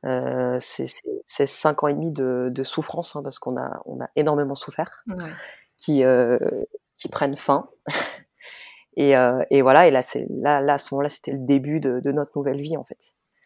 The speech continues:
Speaker 2: Bah oui.
Speaker 1: Et, euh, et c'est, et c'est, et là, c'était, c'était, c'était dingue.
Speaker 2: Et vous avez pu voir
Speaker 1: Et,
Speaker 2: Gustave,
Speaker 1: euh,
Speaker 2: euh,
Speaker 1: et
Speaker 2: ce
Speaker 1: là,
Speaker 2: jour-là, non ?
Speaker 1: non, pas du tout, en fait. Euh, donc, quand il y a le, ce rendez-vous d'annonce, donc on a très, très peu d'informations.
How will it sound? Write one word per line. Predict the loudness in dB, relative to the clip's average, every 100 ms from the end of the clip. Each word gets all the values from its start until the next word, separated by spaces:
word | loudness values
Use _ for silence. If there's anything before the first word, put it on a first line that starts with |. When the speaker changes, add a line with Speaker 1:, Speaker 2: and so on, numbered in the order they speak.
| -12
Speaker 2:
Bah | -12 -10
oui. | -14 -14 _ -14
Speaker 1:
Et, | -12 -12
euh, | -12 -14 -10 -10 -10
et | -10 -10 -8
c'est, | -8 -6 -4
et |
c'est, | -4 -2
et | 0
là, | 0
c'était, | -4 -8 -8 -10
c'était, | -10 -10 -8
c'était | -4 0 2
dingue. | 2 0 -8 _ -14 -10
Speaker 2:
Et |
vous | -8
avez | -6 -6
pu | -8 -6
voir | -6 -4
Speaker 1:
Et, | -2
Speaker 2:
Gustave, | 0 0 -2 -2
Speaker 1:
euh, | -2
Speaker 2:
euh, |
Speaker 1:
et | 4
Speaker 2:
ce | 6
Speaker 1:
là, | 6
Speaker 2:
jour-là, | 4 0
non ? | -2 -2 -4 _ _ _ 0
Speaker 1:
non, | 6 6 6
pas | 6
du | 4 4
tout, | -2 -2
en | -2 0
fait. | -4 2
Euh, | 2 2 2 0 0 -2 -4 -4 -6 -6
donc, | -6
quand | -4 -4 -2
il |
y | -2
a |
le, | -2
ce | -4 -2
rendez-vous | 0 2 2 2 4
d'annonce, | 4 4 0 -2 -4
donc | -6
on | -6
a | -6
très, | -8 -8
très | -4 -2
peu | 0
d'informations. | -2 -2 -2 -2 -2 -4